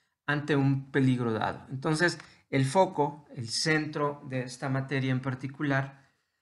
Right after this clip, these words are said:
es la vulnerabilidad de las estructuras, ¿no?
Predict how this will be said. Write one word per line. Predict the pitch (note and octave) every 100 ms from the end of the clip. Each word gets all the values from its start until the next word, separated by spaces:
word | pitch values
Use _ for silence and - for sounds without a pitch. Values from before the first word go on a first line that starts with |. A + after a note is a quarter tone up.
| _ -
es | C#3+ D3+ D#3+ -
la | D3+ C#3
vulnerabilidad | C3 C#3+ D3 D3 D3 D3 D3 C3+ B2+ B2+ -
de | C3 B2+
las | B2 B2 -
estructuras, | - C3+ - C3 - A#2+ - - -
¿no? | D#3+